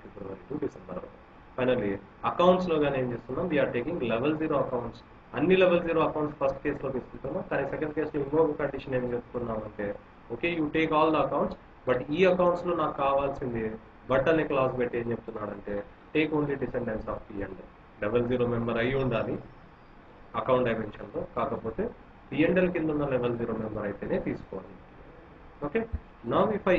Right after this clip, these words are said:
execute this calcul-, uh, report script, so just let me just know I'm executing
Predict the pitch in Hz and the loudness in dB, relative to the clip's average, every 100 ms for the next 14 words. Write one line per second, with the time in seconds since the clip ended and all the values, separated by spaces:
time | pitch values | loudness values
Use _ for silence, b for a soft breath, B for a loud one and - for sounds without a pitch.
0 | 135 120 - 170 180 165 143 139 - 110 | 2 -4 -4 -4 0 0 -2 -8 -2 -2
1 | 104 107 101 110 104 101 101 104 107 101 | -2 -6 -10 -4 -2 0 0 -4 -2 -4
2 | - - 95 - - - - - - 110 | -4 -12 -14 -14 -20 -20 -20 -18 -8 -4
3 | 123 - 120 117 113 - 139 180 135 107 | -2 0 0 0 -2 -4 -4 -2 -2 -6
4 | - - 95 - | -10 -12 -12 -12